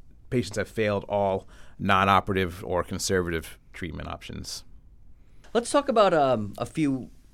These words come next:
Speaker 2: other examples of patients who would benefit from this type of collaborative care at the
Speaker 1: Mm-hmm.
Speaker 2: Brain and Spine Institute at UConn Health. And maybe how does a patient find his or her way into this realm of care and, and how you help navigate that?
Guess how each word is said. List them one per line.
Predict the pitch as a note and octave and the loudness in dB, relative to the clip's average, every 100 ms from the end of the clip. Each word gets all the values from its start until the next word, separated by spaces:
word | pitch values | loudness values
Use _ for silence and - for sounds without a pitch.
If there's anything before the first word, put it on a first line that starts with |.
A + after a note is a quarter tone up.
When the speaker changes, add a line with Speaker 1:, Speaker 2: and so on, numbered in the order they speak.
| - - - | -20 -4 0
Speaker 2:
other | E3+ | 2
examples | D#3 A#2+ B2 A2+ G#2+ | 2 0 -2 -2 -6
of | F#2 | -4
patients | A#2+ A#2+ A#2 A2 | -2 -2 -2 -2
who | |
would | G#2 G2 | 0 2
benefit | A2+ G#2 - G#2+ - | 0 0 -2 -4 0
from | G#2+ | 0
this | G#2+ - | 0 0
type | A#2 G#2 | 0 2
of | G2 - | -2 0
collaborative | G#2 G#2 F#2+ F#2+ - | 4 4 4 -2 -2
care | A2 G2 | 0 0
at | F2+ | 0
the | G2+ | -2
Speaker 1:
Mm-hmm. | |
Speaker 2:
Brain | G2+ F#2+ | -2 -2
and | F2 | -4
Spine | - F#2 F#2 | -6 -4 -4
Institute | F2 F2+ - E2+ E2+ | -6 -10 -8 -6 -6
at | |
UConn | E2+ E2+ - D2 | -6 -6 -6 -8
Health. | E2 D#2+ | -8 -4
And | C#3 | -2
maybe | E3+ E3 C3+ - - | 2 2 0 -6 -2
how | D3 E3 | 4 4
does | C3+ | 4
a | A#2 | 0
patient | B2+ A#2+ - A#2+ G#2 - - - | -2 -2 -2 -2 -2 -6 -16 -18
find | - A#2 A2 G#2+ | -4 -2 0 -2
his | G#2+ | -2
or | G2 | -2
her | A2 | -2
way | G2+ F#2+ F#2+ - - - - - | 0 0 -2 -6 -14 -18 -10 -2
into | E3+ E3 F3+ E3 E3 C#3+ - - - | -2 2 4 6 4 0 -12 -18 -16
this | D#2+ G#2 A2 | -6 -4 -2
realm | A2 A#2 A2 | 2 2 2
of | G#2 | -2
care | - C3 C3 C3 | 0 2 4 2
and, | G#2 A2 G2+ G2 - - | 0 0 -2 -4 -8 -10
and | G2+ G2 F#2 | -6 -4 0
how | A2 G#2+ G2+ C#2+ F#2 | 2 2 0 -4 -6
you | G#2+ G#2+ | -2 0
help | G2+ | -2
navigate | G2+ G#2 F#2 E2+ - | 0 0 -2 -4 -8
that? | C2+ | -12